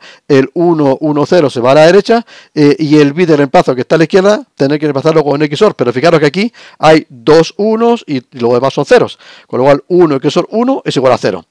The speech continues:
cero X O R cero es igual a cero y cero X O R cero es igual a cero, con lo cual lógicamente tenemos aquí un cero, ¿vale? Lo que decía de los bits unos pares o impares. Voy haciendo esto, ¿hasta cuándo? Hasta que obtenga otra vez un cero cero cero uno, que será entonces el periodo.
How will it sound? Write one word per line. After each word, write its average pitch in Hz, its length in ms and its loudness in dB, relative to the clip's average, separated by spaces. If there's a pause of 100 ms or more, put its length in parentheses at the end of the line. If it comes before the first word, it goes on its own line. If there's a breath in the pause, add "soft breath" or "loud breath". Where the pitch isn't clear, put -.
(300 loud breath)
cero 165 340 2
X 127 160 -4
O 165 60 2
R 143 40 -8
cero 233 320 2
es - 120 -8
igual 127 180 -2
a 113 40 -2
cero 104 300 -8 (200 soft breath)
y 143 120 -8
cero 156 260 2
X 120 180 -8
O - 20 2
R 131 80 -4
cero 190 160 0
es 202 80 -4
igual 123 220 -2
a - 20 -4
cero, 117 220 -2
con 107 120 -8
lo 110 60 -4
cual 127 160 0
lógicamente 131 480 -4
tenemos 123 240 -4
aquí 117 140 -8
un 104 80 -12
cero, 90 180 -12
¿vale? 202 240 -4 (300 soft breath)
Lo 131 120 -6
que 127 100 -2
decía 156 260 2
de 139 80 2
los 127 120 0
bits 139 200 -4
unos 151 240 -4
pares 151 340 -2
o 139 80 -4
impares. 110 380 -8 (420 loud breath)
Voy 180 160 2
haciendo 233 340 2
esto, 247 360 0
¿hasta 196 240 0
cuándo? 165 340 -2 (140)
Hasta 156 260 -2
que 151 140 -2
obtenga 180 320 0
otra 180 220 2
vez 190 200 0
un 139 160 -4
cero 160 500 2
cero 147 480 0
cero 123 340 -2
uno, 214 280 -6 (240 soft breath)
que 127 100 -6
será 135 140 -2
entonces 139 300 -2
el 135 80 -2
periodo. 160 340 0